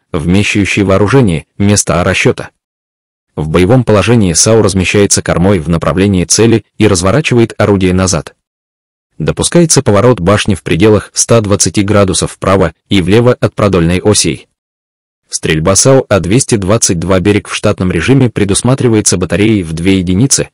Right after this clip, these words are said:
по некоторым данным, возможно, даже шесть единиц,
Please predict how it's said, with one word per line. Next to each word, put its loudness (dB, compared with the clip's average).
по -2
некоторым 0
данным, 0
возможно, 0
даже 0
шесть -2
единиц, -2